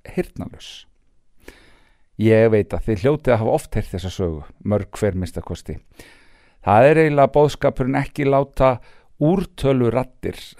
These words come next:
draga úr þér kjarkinn. Hlustaðu á þína innri rödd, því að hún veit best hvað þú getur." Það er líka oft talað um, uh, það sem að, uh, var nú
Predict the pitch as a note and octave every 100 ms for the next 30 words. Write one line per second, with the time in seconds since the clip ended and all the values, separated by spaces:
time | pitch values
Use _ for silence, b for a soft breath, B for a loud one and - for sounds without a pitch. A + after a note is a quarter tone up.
0 | - A2 B2 C3+ A2 A2+ C3 G#2+ E2+ D#2
1 | - A2+ - - E2 B B B - -
2 | A#2+ - - G#2+ G#2 G2+ - G#2 - G#2+
3 | G2 - A#2+ G2+ F2 E2 E2+ F2+ E2+ -
4 | - F2 E2 G2+ F#2 D#2+ E2+ - - F#2
5 | - _ - G#2+ G#2+ C3 - - E3+ D#3+
6 | - - - _ - _ _ _ _ _
7 | b b b b b b b b b _
8 | A2+ A2+ C3 C3 - C#3+ C#3+ B2+ B2+ -
9 | b b b - B2 A#2 A#2 B2 B2+ A#2+
10 | A#2+ A#2 A#2 - A#2 G#2+ G#2+ G#2 G2+ G#2
11 | G#2 - - A#2+ A2 A2 G#2 A2